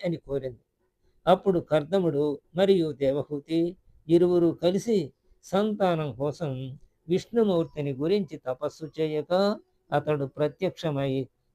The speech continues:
తన అంశతో కూడిన చక్కని పుత్రుడు జనించునని దీవించి అదృశ్యమయ్యాడు. తరువాత విష్ణుమూర్తి అంశతో బాలుడు పుట్టగా అతనికి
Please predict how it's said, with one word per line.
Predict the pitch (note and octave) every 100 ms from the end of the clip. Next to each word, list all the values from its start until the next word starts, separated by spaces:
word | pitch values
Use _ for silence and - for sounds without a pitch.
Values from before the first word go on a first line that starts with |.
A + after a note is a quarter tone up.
| -
తన | D3 D3 C#3+ C#3
అంశతో | D3 D#3 F3 E3 D3+
కూడిన | C#3 D3 D3 C#3+ C#3+ C3+ E3
చక్కని | E3 - F3+ D3
పుత్రుడు | - D#3 - G3 F3
జనించునని | D3 E3 F3+ - D#3+ D3+
దీవించి | C3+ - G3+ A3 F#3+ D3+ C3+ C3 - _ _ -
అదృశ్యమయ్యాడు. | D3+ E3+ F3 - D#3 C#3+ C3 C3 A#2 - _ _ _ _ _ _ D3+
తరువాత | D3+ D#3 D3+ D3 D#3+ B3 - _
విష్ణుమూర్తి | D3 - E3 D#3 D#3+ C#3 D#3
అంశతో | D#3+ D3 E3+ E3 G3 G#3+ _ _ _ -
బాలుడు | D#3 E3+ F#3+ F#3+
పుట్టగా | F3 F3 E3 F#3 F#3+ G3+ D4 - _ _ D3
అతనికి | D#3+ F#3 E3 - D3 C#3+